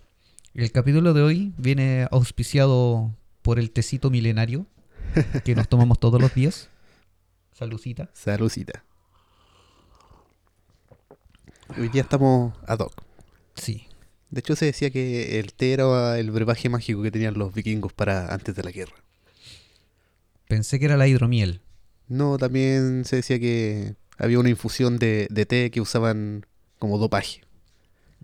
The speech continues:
Speaker 1: Deben haber sido unos té de hierba más especiales de los que estamos bebiendo nosotros.
Speaker 2: Seguramente por la, la cafeína que tenía el té y la
Speaker 1: No,
Speaker 2: poca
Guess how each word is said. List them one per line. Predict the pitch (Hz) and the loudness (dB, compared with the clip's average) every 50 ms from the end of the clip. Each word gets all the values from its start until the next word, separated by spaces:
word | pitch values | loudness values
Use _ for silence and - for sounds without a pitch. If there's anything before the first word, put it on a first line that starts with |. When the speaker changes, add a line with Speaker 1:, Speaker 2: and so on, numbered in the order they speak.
| _ _ _ _ - | _ _ _ _ -2
Speaker 1:
Deben | 120 113 110 110 110 110 107 104 101 - - | 0 0 0 2 0 0 -2 -2 -4 -8 -4
haber | - 123 117 113 | -2 0 0 0
sido | - - 123 120 113 | 0 0 0 2 2
unos | 110 110 - | 2 0 -2
té | - - 117 110 113 113 110 110 107 107 104 | -2 -2 -2 0 0 2 0 2 0 0 0
de | 107 107 | 2 2
hierba | 110 110 110 104 104 98 98 95 98 101 101 92 - - - _ | 2 2 4 4 2 2 2 2 0 0 -2 -4 -6 -10 -20 _
más | - 123 120 123 123 123 | -4 0 2 4 4 4
especiales | 117 - 117 107 - - 127 120 120 117 | 2 2 0 -2 0 0 0 2 4 4
de | 117 110 | 4 4
los | 110 - | 2 2
que | - - | 0 -2
estamos | - - 117 113 110 | -2 2 2 4 6
bebiendo | 113 110 117 120 113 110 | 6 6 6 4 2 0
nosotros. | 107 104 - 98 87 - - - _ _ _ _ _ _ _ _ _ _ _ _ _ _ | 0 0 -2 -4 -6 -6 -16 -20 _ _ _ _ _ _ _ _ _ _ _ _ _ _
Speaker 2:
Seguramente | _ - 135 127 127 127 123 123 | _ -4 0 0 0 0 0 0
por | 123 117 | 0 2
la, | 113 113 107 104 107 | 2 0 0 -2 -4
la | 110 110 107 | -4 -6 -4
cafeína | - 107 - 123 117 120 113 107 | -4 -4 -2 -2 -2 -2 -2 -4
que | 104 98 | -6 -6
tenía | 104 107 107 107 101 | -6 -6 -6 -6 -6
el | 92 - | -8 -6
té | - 113 110 107 | -4 -4 -2 -2
y | 104 101 101 101 98 98 _ _ _ _ _ _ _ _ | -4 -6 -8 -8 -10 -12 _ _ _ _ _ _ _ _
la | - 104 98 | -4 -2 0
Speaker 1:
No, | 101 | 0
Speaker 2:
poca | 113 | 2